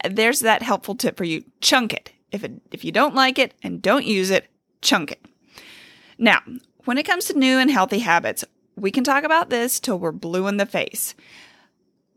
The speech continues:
Think about this as you are putting some things on paper. Instead of saying, "I just want to eat better," actually meal plan.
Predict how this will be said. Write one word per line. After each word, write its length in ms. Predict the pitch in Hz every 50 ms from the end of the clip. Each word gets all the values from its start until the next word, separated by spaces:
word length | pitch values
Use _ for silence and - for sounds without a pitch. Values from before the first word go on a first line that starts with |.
| _ _
Think 240 | - 381 440 571 539
about 440 | 480 427 370 339 277 277 269 - - - - _ _ _ _ _ _ _ _ _ _ _ _ _ _ _ _ _ _ _ _ _ _
this 720 | - 202 220 190 202 269 240 220 202 220 - - - - - _ _ 196
as 240 | 214 202 196 208
you 240 | 233 208 208 202 -
are 240 | - 190 196 190 190
putting 500 | - - 262 233 - 208 208 202 202 202
some 220 | - - 196 190
things 240 | - 185 180 185 -
on 160 | 180 170 180
paper. 360 | 202 220 151 - - - - - 214 - _ _ _ _ _ -
Instead 340 | 226 226 - - 339 370
of 80 | 403 440
saying, 340 | - - 247 214 202 196 -
"I 100 | - 262
just 200 | 277 - - -
want 100 | 302 247
to 100 | - -
eat 200 | - 240 - -
better," 340 | 208 165 - - - - - _ _ _ _ _ _ _ _ _ _ _ _ _ _ _ _ _ _ _ _ _ -
actually 800 | 233 247 269 - - - - 330 311 320 330 339 339 339 339 _ _ _
meal 520 | - 247 208 208 208 214 247 277 302 302 285
plan. 560 | - - - 214 190 - - 50 - - -